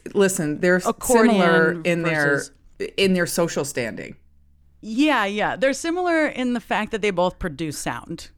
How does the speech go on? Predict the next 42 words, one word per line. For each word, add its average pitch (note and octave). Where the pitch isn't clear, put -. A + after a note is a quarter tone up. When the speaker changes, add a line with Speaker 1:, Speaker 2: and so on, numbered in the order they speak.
Speaker 2:
of -
Speaker 1:
Yeah. -
Speaker 2:
some -
sort. -
Speaker 1:
<laughs> -
I'm D4
sorry, B3
so B3
back G3+
to C#4
your A#3
accordion F#3+
story. A#3+
<laughs> -
Speaker 2:
No, D#4+
I, B3
the, C#4+
honestly, C#4
<laughs> -
the D4
accordion, D4+
the D#4
accordion D#4
story C#4
was C#4+
just A3
me A#3+
saying A3
that G3
I G3+
don't F#3+
know F3+
where E3+
it F#3
is D#3
and G#3
that G3
I G3
feel F3+
terrible D3
about A#2+
it. A2